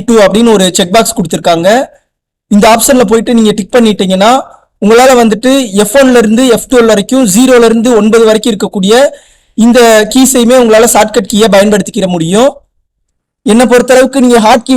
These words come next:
வந்துட்டு சேஞ்ச் பண்ணாம இருக்கிறதே பெஸ்ட் தான். ஒருவேளை உங்களுக்கு தேவைப்பட்டா மட்டும் சேஞ்ச் பண்ணுங்க, மிச்சபடி நீங்க ஹாட் கீ வந்துட்டு சேஞ்ச் பண்ணாதீங்க. டிஃபால்ட்டா அழகு பிளஸ் பிளஸ் சாஃப்ட்வேர்ல என்ன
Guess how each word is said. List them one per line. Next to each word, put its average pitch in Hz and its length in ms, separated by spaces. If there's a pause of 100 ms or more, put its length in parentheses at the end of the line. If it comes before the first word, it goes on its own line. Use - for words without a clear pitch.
வந்துட்டு 233 280
சேஞ்ச் 247 260
பண்ணாம 233 320
இருக்கிறதே 220 360 (120)
பெஸ்ட் 202 260 (100)
தான். 214 160 (1120)
ஒருவேளை 233 260
உங்களுக்கு 247 300
தேவைப்பட்டா 262 380
மட்டும் 240 220
சேஞ்ச் 233 180
பண்ணுங்க, 220 260
மிச்சபடி 233 360
நீங்க 226 140 (140)
ஹாட் 220 180
கீ 240 120
வந்துட்டு 226 260
சேஞ்ச் 233 260
பண்ணாதீங்க. 190 420 (1300)
டிஃபால்ட்டா 254 420
அழகு 247 200
பிளஸ் 240 180
பிளஸ் - 200
சாஃப்ட்வேர்ல 220 400
என்ன 226 120